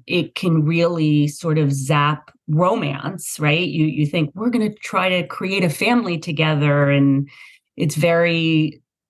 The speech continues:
sort of loving and romantic until, you know, a doctor and a set of lab people and a,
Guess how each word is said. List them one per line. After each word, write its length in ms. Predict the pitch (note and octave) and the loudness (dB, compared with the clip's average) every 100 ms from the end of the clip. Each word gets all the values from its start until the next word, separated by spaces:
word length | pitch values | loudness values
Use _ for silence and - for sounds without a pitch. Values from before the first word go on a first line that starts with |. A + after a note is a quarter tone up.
| _ - | _ -16
sort 240 | - F3+ E3 | -4 0 2
of 100 | D#3 | 2
loving 440 | E3+ E3+ F3 E3 | 2 2 0 2
and 120 | D#3 | 2
romantic 720 | D3+ D#3+ F3 F3 E3 C#3+ C#3+ | 2 2 2 0 0 0 2
until, 840 | C#3+ D3 F3 D#3 D3+ D3 C#3+ D3+ - _ _ | 0 0 0 0 2 2 2 -2 -10 _ _
you 100 | E3+ | -2
know, 260 | D3 - D3 _ _ _ _ _ | -2 -2 -6 _ _ _ _ _
a 60 | E3+ | 0
doctor 440 | D#3+ D3+ D3+ D3+ | 2 0 0 2
and 140 | C#3+ C#3+ | 2 2
a 40 | |
set 220 | C#3+ D3 | 0 -2
of 160 | C#3 C3+ | -2 -2
lab 360 | C#3+ C3+ C#3 C#3 | -2 0 -2 0
people 340 | C#3+ C#3+ C#3 | 0 0 0
and 160 | C#3+ C#3 | 2 2
a, 240 | C#3 | 0